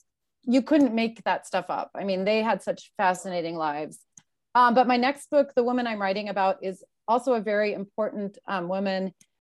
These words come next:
but she burned all of her letters. Less is known about her. She was married to a very, very famous man.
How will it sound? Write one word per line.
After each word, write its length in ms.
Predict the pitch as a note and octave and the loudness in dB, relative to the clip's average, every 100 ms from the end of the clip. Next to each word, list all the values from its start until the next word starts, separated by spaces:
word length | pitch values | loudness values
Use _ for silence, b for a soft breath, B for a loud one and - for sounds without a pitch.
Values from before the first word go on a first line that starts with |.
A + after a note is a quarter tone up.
| _ _ _ | _ _ _
but 320 | C4 C4 B3 | 6 6 4
she 180 | - A#3+ | 0 -2
burned 380 | G#3 A3+ A#3+ A#3+ | -2 -2 -2 2
all 160 | A3 | 2
of 100 | A3 | 0
her 120 | F#3+ G#3 | -2 -2
letters. 540 | G3 F#3+ F#3 F3+ F3 | 0 2 4 2 -2
Less 340 | F#3 F3+ F#3 G3+ | -6 -6 -6 -12
is 120 | F3 | -10
known 220 | F3 F3 | -6 -6
about 320 | E3+ E3+ D3+ | -4 -2 -2
her. 200 | - E3 | -4 -6
She 180 | F3 G3 | -4 -4
was 180 | F3+ E3+ | -6 -4
married 320 | F3+ F3+ F3 | -4 -2 -2
to 120 | F3+ | -2
a 80 | E3+ | -4
very, 340 | D#3+ F3+ F3+ F3 | -2 0 2 2
very 200 | E3+ E3 | 0 -2
famous 340 | G3 F3 E3 | -6 -8 -10
man. 500 | F3+ E3 D#3+ D#3 D#3+ | -10 -8 -6 -6 -6